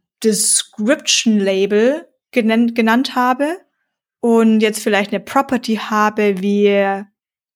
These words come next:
Require Description oder ähnliches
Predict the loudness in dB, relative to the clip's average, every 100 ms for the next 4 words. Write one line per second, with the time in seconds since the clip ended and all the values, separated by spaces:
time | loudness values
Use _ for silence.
0 | _ -2 -2 -2 -2 2 2 2 0 0
1 | -2 -4 -6 -6 -8 -4 0 2 0 0
2 | -4 -4 -4